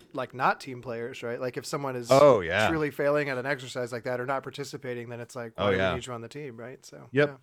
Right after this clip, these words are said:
Speaker 2: There, yeah, w-, there's every once in a while you get someone who, where it's just, like, arms folded, like, just picking holes in everyone's
Speaker 1: <laughs>
Speaker 2: ideas. And,
Speaker 1: Grumpy.
Speaker 2: and you, the more they do it, the whole group is, like, using them as an example of what not to
Speaker 1: Sure.
Speaker 2: do, where it's like, "What did we notice?" And they're like,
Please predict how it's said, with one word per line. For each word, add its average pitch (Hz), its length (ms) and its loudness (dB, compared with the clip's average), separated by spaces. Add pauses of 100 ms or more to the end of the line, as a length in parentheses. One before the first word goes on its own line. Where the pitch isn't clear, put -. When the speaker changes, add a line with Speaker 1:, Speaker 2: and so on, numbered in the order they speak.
(120)
Speaker 2:
There, 131 240 6
yeah, 117 140 4
w-, 104 240 0
there's 127 340 2
every 131 200 2
once 120 200 0
in 120 40 0
a - 20 2
while 104 80 4
you 101 80 -2
get 98 140 -2
someone 98 220 -2
who, 90 160 -6
where 104 180 -8
it's 95 80 -6
just, - 160 -6
like, 92 220 -2 (120)
arms 127 340 2
folded, 107 600 4
like, 87 300 -4
just 123 240 -4
picking 120 300 -4
holes 117 300 -6
in 107 80 0
everyone's 107 380 2
Speaker 1:
<laughs> 104 120 0
Speaker 2:
ideas. 104 520 0
And, 110 100 -4
Speaker 1:
Grumpy. 117 220 -2
Speaker 2:
and 113 120 0
you, 110 300 -6 (300)
the 139 120 6
more 151 200 8
they 139 140 8
do 135 200 4
it, 127 160 6 (100)
the 107 180 0
whole 131 180 2
group 139 240 2
is, 110 100 -2
like, 98 240 0 (420)
using 117 380 0
them 104 220 2
as 107 100 -2
an 101 80 -6
example 101 380 -4
of 87 80 -4
what 95 160 -2
not 90 180 -6
to 127 80 -6
Speaker 1:
Sure. 139 100 0 (120)
Speaker 2:
do, 165 100 0
where 117 100 4
it's 117 120 0
like, 131 160 4 (100)
"What 220 140 8
did 269 80 0
we 247 100 4
notice?" 220 340 6
And 139 60 -2
they're 139 80 4
like, 143 220 4